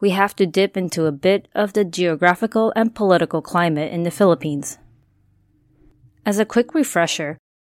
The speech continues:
the Philippines is made up of thousands of islands, and the country is also divided into three major island clusters, the southern one being Mindanao.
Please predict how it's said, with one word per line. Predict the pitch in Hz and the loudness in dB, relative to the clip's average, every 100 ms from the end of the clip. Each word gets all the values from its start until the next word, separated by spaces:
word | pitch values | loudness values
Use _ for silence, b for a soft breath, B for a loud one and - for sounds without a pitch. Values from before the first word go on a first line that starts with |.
| _ | _
the | 185 | -4
Philippines | - 262 311 269 254 214 | 4 6 6 6 6 4
is | 165 170 | -2 -2
made | 175 170 | 0 0
up | - | -2
of | 156 - | -6 -4
thousands | 175 180 185 165 165 151 | 2 4 4 0 -4 -6
of | 147 | -2
islands, | 165 180 156 147 147 - b b b b - | 0 2 0 -4 -8 -12 b b b b -6
and | 202 | -2
the | 196 | -2
country | - 226 233 269 | 0 0 4 4
is | 208 | 4
also | 190 185 175 | 4 2 0
divided | 156 151 156 156 151 | 0 0 0 0 -2
into | 147 - 147 | -4 -4 -6
three | - 185 208 | -2 0 0
major | 190 170 151 160 165 - | 0 -2 -2 -2 -2 -4
island | 151 151 147 147 143 | -4 -4 -4 -6 -4
clusters, | 180 180 - 151 139 - _ _ _ _ _ | -2 -2 -4 -8 -8 -12 _ _ _ _ _
the | 190 | -4
southern | - 226 185 156 | 0 2 2 0
one | 156 156 147 | -2 -2 -2
being | 151 151 151 | -2 0 0
Mindanao. | 156 151 139 156 160 143 | 0 -2 -2 -2 -2 -4